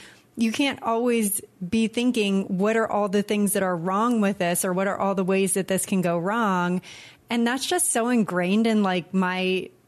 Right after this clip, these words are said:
knee-jerk way of thinking about things when I hear about something. Like,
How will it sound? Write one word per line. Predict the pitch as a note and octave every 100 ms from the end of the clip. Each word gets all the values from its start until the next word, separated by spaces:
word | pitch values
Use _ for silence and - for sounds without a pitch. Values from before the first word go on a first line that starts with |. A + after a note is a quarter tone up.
| -
knee-jerk | G3+ G#3 G#3+ G#3+ E3+ G3 F#3+ G3+ G3+ - - G#4+ _ -
way | F3+ F#3+ F#3+
of | G#3 -
thinking | - F3+ F3 A3
about | A#3 B3+ B3+ A#3+
things | C4+ C#4+ B3
when | A3+
I | F#3
hear | - - F3 F#3+
about | G3+ A3 G#3
something. | - A#3+ A#3+ C4 C4+ C#4+ C#4 - - - -
Like, | A3 G3 G3+